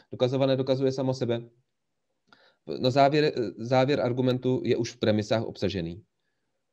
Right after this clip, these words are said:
Že z A plyne A. <laughs> Tak z A sice plyne A, ale <laughs> to je hodně jako právě to je ten kruh, jo? Že to je, že to je vlastně, mám si čistit zuby, protože si mám čistit zuby, no.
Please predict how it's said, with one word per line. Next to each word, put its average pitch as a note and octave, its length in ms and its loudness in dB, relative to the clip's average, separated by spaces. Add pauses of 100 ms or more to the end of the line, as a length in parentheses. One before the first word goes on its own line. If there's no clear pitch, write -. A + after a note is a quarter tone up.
(120)
Že G#2+ 100 -4
z - 160 -12
A C3+ 240 8
plyne B2+ 320 4
A. F#2+ 440 -2 (260)
<laughs> - 300 -20
Tak B2+ 100 -2
z - 120 -20
A C3+ 140 4
sice E3 240 2
plyne C3 300 4
A, B2+ 180 2
ale C3 400 2 (120)
<laughs> B2 140 0
to C3 60 2
je B2+ 200 6
hodně B2+ 320 -2
jako B2 300 0
právě B2 240 0
to B2 60 -2
je C3 40 0
ten C3+ 180 -2
kruh, C3 340 6
jo? F#2 180 -2
Že G#2 120 -8
to - 120 -8
je, G2+ 120 -6 (680)
že G#2+ 260 -12
to F#2+ 120 -6
je G2 80 0
vlastně, G2 380 -8 (800)
mám C3 180 4
si E3+ 120 2
čistit E3 260 2
zuby, C3 260 2
protože C3 340 -2
si C3 100 -6
mám A#2+ 200 0
čistit A#2 220 -8
zuby, E2 260 -4
no. D#2+ 220 -14